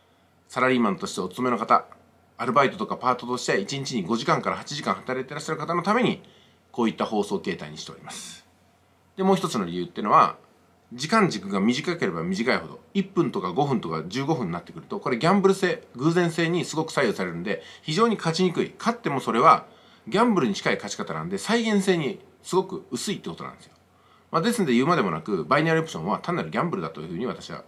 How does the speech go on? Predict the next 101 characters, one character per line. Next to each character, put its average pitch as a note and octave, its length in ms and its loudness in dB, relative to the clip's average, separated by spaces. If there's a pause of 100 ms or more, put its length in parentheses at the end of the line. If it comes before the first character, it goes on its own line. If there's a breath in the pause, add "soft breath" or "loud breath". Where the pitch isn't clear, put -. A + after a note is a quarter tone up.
(100)
位 A2 40 -12
置 - 100 -12
づ F#2+ 100 -8
け E3+ 60 -10
て - 80 -14
ま - 100 -18
す。 - 160 -20 (140)
し - 100 -6
か F3 120 2
も A2 180 0
割 B2+ 160 4
の C#3+ 80 0
悪 C#3+ 180 2
い F2+ 80 -2
ギ - 100 -10
ャ - 40 -6
ン E2 80 -10
ブ D#2 60 -12
ル C#2 60 -16
で C#2+ 60 -18
す。 - 240 -20 (600 soft breath)
だ C#3 100 0
か A#2 60 6
ら F#2+ 80 4
バ A2+ 140 6
イ A2 40 0
ナ A2+ 80 2
リ A2+ 60 4
ー - 20 2
オ A2+ 60 -2
プ - 40 -14
シ - 60 -10
ョ D#2+ 60 -6
ン - 20 -6
は A#2 280 6
や G2 100 -6
り F2+ 80 -6
ま G2 80 -2
せ G2 120 -4
ん E2 80 -6
し、 F#2 340 -6 (380 soft breath)
バ A2+ 120 2
イ A#2+ 40 4
ナ A#2+ 100 4
リ A#2+ 40 6
ー A#2+ 60 2
オ - 20 0
プ A#2+ 60 -6
シ G2 80 -8
ョ - 20 -4
ン E2+ 60 -6
で E2+ 160 -6
勝 - 180 -10
て F#2+ 60 -12
て F2+ 100 -12
る D#2 140 -14
っ - 180 -20
て - 80 -14
い G2+ 60 -4
う - 20 -2
の A#2+ 80 4
は - 220 4 (100)
ほ D3 160 -4
と G3 100 6
ん D3+ 60 4
ど G2 80 2
嘘 A#2 160 0
だ F2 80 -2
と - 80 -14
思 C2 100 -16
い B1+ 40 -18
ま - 80 -18
す - 80 -16
ね。 B2+ 160 -10 (680)
私 C3+ 220 -4
の C#3 100 2
目 C3+ 120 4
か G#2 100 0
ら E2 60 -2
見 D#2 100 -6
て、 F2 400 -4
バ B2+ 120 4
イ C#3 40 2
ナ C#3 80 2
リ C3+ 80 4
ー - 20 2
オ C3 40 0
プ C3+ 40 -12
シ - 80 -6
ョ F2+ 40 -4
ン E2 40 -4
で D#2+ 80 -8
稼 - 240 -4
げ F3 60 -6
て E2 80 -10
る D#2 60 -8
人 - 140 -12
っ - 20 -14
て - 120 -14
の F#2+ 60 -4
は、 D#3+ 160 -6